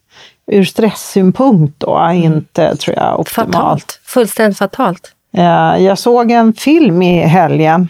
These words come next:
Speaker 1: och nu har jag förstås tappat bort det, som går på Netflix med Kiefer Sutherland.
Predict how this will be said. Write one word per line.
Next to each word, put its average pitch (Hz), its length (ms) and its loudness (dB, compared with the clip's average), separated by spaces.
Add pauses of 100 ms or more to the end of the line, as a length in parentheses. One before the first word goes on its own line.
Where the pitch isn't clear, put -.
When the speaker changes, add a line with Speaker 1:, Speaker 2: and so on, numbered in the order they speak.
(120)
Speaker 1:
och 190 140 0
nu 185 420 2 (320)
har 180 180 -2
jag 165 200 -2
förstås 175 460 -4
tappat 175 380 -6
bort - 280 -8
det, - 320 0
som 180 380 -2 (220)
går 185 140 0
på - 140 -4
Netflix - 960 -4
med 175 360 -2
Kiefer 185 440 0
Sutherland. 180 800 -2